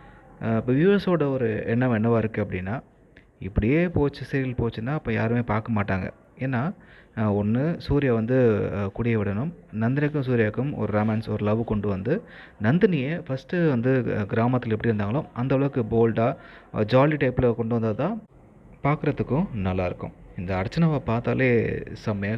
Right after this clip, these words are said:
கடுப்பாகுது அப்படின்னு சொல்றவங்க கமெண்ட்ல சொல்லுங்க. ஏன் அப்படின்றதையும் கமெண்ட்ல சொல்லுங்க. இப்போ இந்த அர்ச்சனா தான் பார்த்தீங்கன்னா பிளான் பண்ணி, அஹ், நகையை திருடி இருக்காங்க. இப்போ இவங்க பண்ண டார்ச்சர்ல இப்போ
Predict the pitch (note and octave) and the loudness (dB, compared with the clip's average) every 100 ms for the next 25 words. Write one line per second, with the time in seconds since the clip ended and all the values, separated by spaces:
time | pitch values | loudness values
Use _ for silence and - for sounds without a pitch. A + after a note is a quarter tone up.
0 | - A2 A#2+ A#2+ A2 G2+ G#2+ G2+ G2 G2 | -2 -2 0 0 0 0 -2 -4 -4 -4
1 | G2+ - G2 G2+ F#2 - F#2 C3 B2 G#2 | -6 -6 -6 -4 -6 -4 -4 -2 2 2
2 | D#3+ D3 A2+ G#2 G2+ A2+ F2+ F#2 F2 - | 2 2 -2 -4 -4 -4 -4 -6 -10 -10
3 | F2 E2+ - - - - - - A2 A#2 | -10 -12 -14 -20 -18 -16 -12 -8 2 2
4 | G#2+ G2+ - B2 A2 A#2+ A2+ G#2+ A2 A2 | 4 -2 -2 -2 -2 -2 -2 -2 -4 -2
5 | G#2+ A2 G2 G#2+ A#2+ F#2 F#2+ - G2 F#2+ | -4 -4 -4 -2 -2 -4 -8 -10 -8 -6
6 | G2 - G2 G2+ A#2+ G#2+ G#2 F#2+ G2 G2 | -6 -8 -8 0 2 2 0 -4 -4 -4
7 | F#2 F#2+ E3+ - - - - - - C#3+ | -8 -8 -10 -10 -20 -20 -20 -20 -14 -6
8 | C#3+ B2+ A#2+ A#2+ A2+ A#2+ E3 E3+ C3+ C3+ | -2 0 0 0 0 -2 -2 -4 -2 -2
9 | - B2 - G#2+ C3+ - - - - | -2 -4 -4 -4 -4 -8 -18 -16 -8